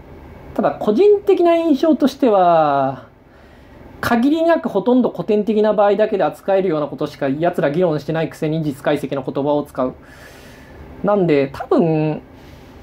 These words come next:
頑張ればこの世界で全部書けるんじゃないかなと個人的に思ってるし、少なくとも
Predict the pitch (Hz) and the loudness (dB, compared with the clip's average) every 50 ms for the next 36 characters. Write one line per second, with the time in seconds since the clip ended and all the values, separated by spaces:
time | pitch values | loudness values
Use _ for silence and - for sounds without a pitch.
0 | - - - - - - - - - - - - 190 269 403 494 508 523 - 605 | -20 -20 -20 -20 -20 -20 -20 -20 -20 -12 -6 -2 0 0 0 -2 -4 -6 -4 -2
1 | 480 381 208 175 160 156 151 147 147 - - - _ _ - - - - 381 480 | -2 0 2 2 2 2 2 0 -2 -4 -6 -12 _ _ -12 -6 -4 -2 -2 -4
2 | 480 - - - - 294 180 170 156 156 240 427 453 311 - - - 180 - 427 | -4 -8 -6 -2 -2 0 0 0 -2 -2 -4 -4 -4 -4 -6 -6 -6 -4 -2 0
3 | 466 453 269 185 175 160 160 151 151 139 143 135 - - 151 156 190 196 190 202 | 0 0 2 2 0 0 0 0 -2 -2 -2 -2 -2 -2 -2 -2 0 -2 -2 -2
4 | 208 208 202 202 202 196 - 160 151 135 - 165 156 156 156 - - - - 381 | 0 0 0 -2 -2 -4 -2 -2 -2 -2 -2 -2 -2 -2 -2 -6 -6 -2 0 0
5 | 415 403 - - 262 214 180 160 143 - - | 0 -2 -2 -2 0 0 0 0 -2 -4 -8